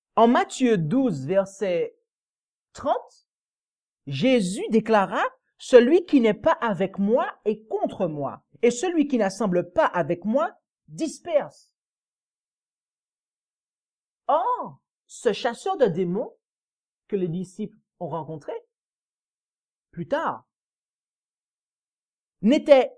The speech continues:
ni avec Jésus, ni avec ses disciples. Et pourtant, Jésus déclare qu'il n'était pas contre eux, mais pour eux.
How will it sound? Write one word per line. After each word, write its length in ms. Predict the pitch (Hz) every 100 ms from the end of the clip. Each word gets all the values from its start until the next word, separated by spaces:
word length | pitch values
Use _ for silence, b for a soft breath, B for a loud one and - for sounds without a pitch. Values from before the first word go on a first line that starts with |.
| -
ni 360 | 170 226 392
avec 300 | 370 220 208
Jésus, 600 | 139 202 254 302 339 240 - _ _ _ -
ni 280 | 196 440 427
avec 300 | 247 185 -
ses 100 | 180
disciples. 500 | 254 262 277 143 135 _ _ _ _ _ _ _ _ _ _ _ _ _ _ _ _ _ _ _
Et 100 | 262
pourtant, 640 | 277 370 285 226 214 277 -
Jésus 380 | - 147 277 359
déclare 720 | 285 240 370 359 269 180 - _ _
qu'il 240 | - 330 359 415 -
n'était 280 | 190 262 269
pas 200 | 262 370
contre 360 | - 302 294 359
eux, 220 | 403 - _ _
mais 360 | 165 277 294 - -
pour 520 | 480 480 440 285 -
eux. 480 | 254 247 202 127 -